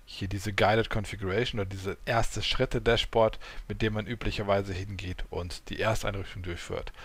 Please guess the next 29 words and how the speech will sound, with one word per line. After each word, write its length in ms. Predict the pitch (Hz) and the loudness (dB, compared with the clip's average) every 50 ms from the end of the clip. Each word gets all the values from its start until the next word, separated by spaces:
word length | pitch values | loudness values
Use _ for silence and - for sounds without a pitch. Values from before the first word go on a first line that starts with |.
| - - - | -10 -6 2
Das 180 | - 135 135 143 | 4 4 6 4
ist 120 | 143 127 | 4 0
auf 180 | - - - - | -2 -2 -2 -2
unserem 260 | 120 117 107 110 98 | -2 -2 -2 -2 0
Testsystem 560 | - - 139 139 - - 113 - - 117 107 | 2 0 0 0 0 -4 -2 0 0 0 2
aber 240 | 98 98 95 95 95 | 0 0 0 0 -2
bereits 400 | 90 95 92 90 85 - - - - - - | -2 -2 -2 -2 -2 -4 -6 -12 -14 -16 -14
funktioniert. 640 | - - 90 85 - - - 104 135 165 175 - - - - - - - | -10 -8 -8 -8 -6 -8 -6 -2 0 0 0 0 -2 -8 -10 -12 -10 -2
Wir 160 | - 196 214 | 2 2 4
stellen 200 | - - 147 135 | 6 6 6 4
uns 140 | 117 110 - | 4 0 -2
vor, 420 | - - - 117 113 110 110 107 | -4 0 4 6 6 6 6 4
wir 200 | 113 143 175 156 | 6 6 6 8
wollen 260 | 117 113 113 113 117 107 | 8 6 6 6 4 2
gerne 360 | 104 101 98 101 104 104 104 - - - - - - | 2 2 2 2 0 -2 -2 -4 -8 -10 -10 -4 4
eine 160 | - 127 127 | 4 6 6
neue 240 | 120 120 110 107 101 | 6 4 4 4 2
Software 440 | - - - 190 - - - 147 131 | 0 2 0 0 0 2 2 2 2
verteilen, 640 | - - 131 123 - 123 120 117 117 117 117 117 - - - - - - - - | 4 4 2 4 4 4 6 6 4 4 0 -2 -8 -10 -12 -14 -14 -6 2 4
eine 180 | 110 117 120 117 | 4 4 4 4
neue 240 | 120 127 131 123 | 4 6 6 6
Version 320 | 110 113 107 107 120 127 123 | 6 2 2 2 2 0 0
von 240 | - - - 110 104 | -2 -2 -2 0 2
meinem 320 | 101 101 101 98 95 - | 2 0 0 0 2 6
Virus-Scan 640 | 127 139 139 131 127 - - - 123 120 113 117 | 8 8 10 8 6 2 2 4 6 6 6 6
oder 320 | - - 190 208 190 156 113 | 4 6 8 12 12 12 12
eine 220 | 131 139 135 131 | 12 10 8 6
neue 260 | 127 123 123 123 117 | 6 6 6 6 6
Version 480 | 107 110 107 104 107 113 117 113 113 113 | 6 4 2 2 2 2 2 2 0 -4